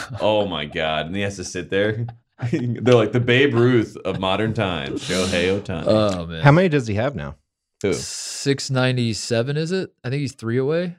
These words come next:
Speaker 1: Is he three away?
Speaker 3: Pujols.
Speaker 2: Oh.
Speaker 1: I think he's three away.
Speaker 2: And then Judge is three away from sixty. He's got fifty-seven. So they're
Speaker 1: Yeah.
Speaker 2: really, like, they, they honestly are on kinda, it's great for baseball because I am checking to see when the Cardinals are playing or when the Yankees are
Speaker 1: Yeah,
Speaker 2: playing.
Speaker 1: no, it's smart. It's smart business. It's just, uh,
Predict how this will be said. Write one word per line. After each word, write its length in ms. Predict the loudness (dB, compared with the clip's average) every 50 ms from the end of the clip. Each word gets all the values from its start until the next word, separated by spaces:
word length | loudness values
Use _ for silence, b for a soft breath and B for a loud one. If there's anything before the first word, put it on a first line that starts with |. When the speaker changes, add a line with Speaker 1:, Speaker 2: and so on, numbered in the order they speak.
| _ _ _ _ _ _ _ _ _ _
Speaker 1:
Is 100 | -12 -10
he 80 | -10 -10
three 240 | -8 -4 -2 0 0
away? 180 | 0 0 0 -2
Speaker 3:
Pujols. 120 | -4 -8 _ _ _ _ _ -6
Speaker 2:
Oh. 220 | -6 -6 -6 -8 -12 _ _ -16
Speaker 1:
I 40 | -8
think 180 | -6 -6 -6
he's 120 | -6 -8 -8
three 200 | -8 -8 -8 -8
away. 260 | -8 -10 -12 -12 -14 -16 _ _ _ _ _ -2
Speaker 2:
And 80 | 0
then 360 | 2 2 2 2 0 -2 -4 -6 -4 2
Judge 360 | 4 6 6 6 6 4 0
is 120 | -4 -4
three 200 | -4 -4 -2 -2
away 200 | 0 0 0 -2
from 180 | -2 -4 -10 -8
sixty. 340 | -6 -6 -6 -6 -6 -6 -4
He's 140 | -4 -2 0
got 140 | -2 -2 -2
fifty-seven. 480 | -6 -8 -8 -8 -6 -6 -6 -8 -10 -12 -18 _ _ _ _ _ _ _ _ _ _ _ _ _ _ _
So 100 | -6 0
they're 140 | 2 4 4
Speaker 1:
Yeah. 60 | 4
Speaker 2:
really, 200 | 4 4 4 4
like, 240 | 4 4 2 2 0 -2
they, 300 | -4 -2 0 0 0 0
they 240 | 0 0 2 2
honestly 360 | 2 0 -2 -4 -4 -4 0 0
are 100 | 2 2 2
on 140 | 0 0 -2
kinda, 380 | -4 -4 -4 -4 -4 -4 -6 b b b b
it's 140 | -6 -6 2
great 240 | 2 4 4 4 2
for 80 | -2
baseball 460 | -2 0 0 0 0 0 0 0 0 0
because 240 | -2 -4 -4 -2
I 100 | -2 -2 -2
am 380 | -2 0 0 0 0 -2 -4
checking 540 | -6 -6 -4 -4 -4 -4 -4 -6 -6 -6 -6
to 60 | -8
see 200 | -8 -4 -4 -2
when 160 | -2 -2 -4 -6
the 60 | -6
Cardinals 440 | -4 -2 0 0 0 -2 -4 -6 -8
are 80 | -8
playing 380 | -8 -6 -6 -4 -4 -4 -4 -4
or 80 | -4
when 160 | -4 -6 -6 -6
the 80 | -6
Yankees 380 | -6 -6 -6 -8 -8 -10 -8 2
are 40 | 4
Speaker 1:
Yeah, 120 | 6 6 6
Speaker 2:
playing. 80 | 6 4
Speaker 1:
no, 160 | 2 2 2
it's 140 | 0 -2 -4
smart. 300 | -6 -4 -4 -4 -4 -4
It's 140 | -8 -12 -8
smart 260 | -6 -4 -4 -4 -2
business. 420 | -4 -4 -4 -4 -8 -12 -14 -14
It's 120 | -14 -12 -8
just, 320 | -8 -8 -8 -8 -8 -8
uh, 300 | -6 -6 -6 -6 -8